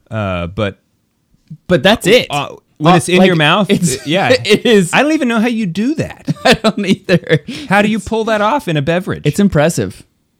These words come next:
Speaker 1: The bottle, though,
Speaker 2: You know what,
Speaker 1: dude.
Speaker 2: though? This would
Speaker 1: The
Speaker 2: be
Speaker 1: bottle.
Speaker 2: the bottle. The bottle is awesome. Check that out.
Speaker 1: I'm
Speaker 2: That
Speaker 1: not
Speaker 2: is,
Speaker 1: kidding.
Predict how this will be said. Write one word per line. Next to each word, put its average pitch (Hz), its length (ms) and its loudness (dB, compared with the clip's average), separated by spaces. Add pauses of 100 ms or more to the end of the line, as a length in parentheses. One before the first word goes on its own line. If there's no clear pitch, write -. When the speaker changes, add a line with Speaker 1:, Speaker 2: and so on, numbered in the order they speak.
(840)
Speaker 1:
The 143 180 2
bottle, 160 420 2
though, 104 180 2
Speaker 2:
You 190 80 4
know 175 100 6
what, 165 100 6
Speaker 1:
dude. 185 100 0
Speaker 2:
though? 185 160 6
This 170 320 0
would 185 80 0
Speaker 1:
The 120 60 2
Speaker 2:
be 160 80 2
Speaker 1:
bottle. 110 280 0
Speaker 2:
the - 60 -2
bottle. 120 480 0
The 135 80 -2
bottle 131 400 2
is 110 220 -8
awesome. 113 540 -6 (420)
Check 165 160 -4
that 117 140 -2
out. 71 240 -8 (220)
Speaker 1:
I'm 226 140 0
Speaker 2:
That 294 60 2
Speaker 1:
not 254 100 2
Speaker 2:
is, 196 80 -6
Speaker 1:
kidding. 107 380 -2